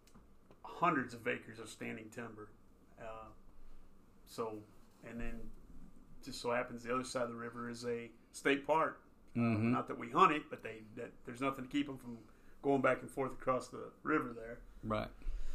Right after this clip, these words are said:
Speaker 2: You guys, you guys got a honey hole. I'll give you that. You got a honey hole.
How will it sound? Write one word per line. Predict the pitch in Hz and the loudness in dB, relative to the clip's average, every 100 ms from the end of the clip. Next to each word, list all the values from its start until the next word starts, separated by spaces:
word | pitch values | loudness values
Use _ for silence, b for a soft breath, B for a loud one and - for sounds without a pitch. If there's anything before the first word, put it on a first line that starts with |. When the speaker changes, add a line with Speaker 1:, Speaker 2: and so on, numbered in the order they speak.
| b b - | b b 2
Speaker 2:
You | 151 | 12
guys, | 185 165 147 | 12 12 10
you | 147 143 | 2 4
guys | 165 190 180 | 6 6 8
got | 202 | 6
a | 165 | 8
honey | 156 214 | 6 6
hole. | 127 104 107 | 2 2 2
I'll | 135 | 2
give | 160 165 | 0 4
you | 127 | 6
that. | 147 147 - - | 6 6 0 -8
You | 123 | -2
got | 160 160 | 2 2
a | |
honey | 113 135 139 | 4 4 2
hole. | 98 | -2